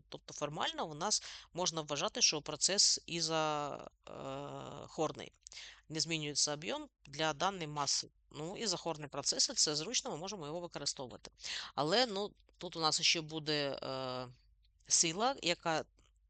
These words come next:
тисне на, ем, площу, і тому, якщо я силу поділю на площу,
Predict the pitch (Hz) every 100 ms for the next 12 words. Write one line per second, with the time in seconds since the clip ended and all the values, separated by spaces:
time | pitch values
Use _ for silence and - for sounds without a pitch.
0 | _ _ _ _ _ _ - 175 165 151
1 | 143 147 156 143 139 _ _ _ _ _
2 | _ - - 98 147 147 143 139 135 131
3 | - - 160 107 - - 165 151 135 -
4 | 262 - 170 160 165 226 254 196 160 156
5 | - 160 - 170 156 147 143 147 147 -
6 | 175 247 320